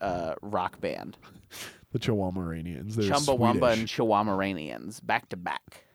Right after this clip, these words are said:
Speaker 1: How yucky would a Chihuahuamaranian be, you think?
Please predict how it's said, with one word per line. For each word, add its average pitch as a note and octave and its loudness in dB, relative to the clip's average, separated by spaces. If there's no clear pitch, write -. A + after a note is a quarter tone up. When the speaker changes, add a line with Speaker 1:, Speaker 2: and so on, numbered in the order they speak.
Speaker 1:
How E3+ 6
yucky B2 4
would A#2 2
a G#2+ 2
Chihuahuamaranian F2+ -2
be, E2+ -4
you D#2 -6
think? - -12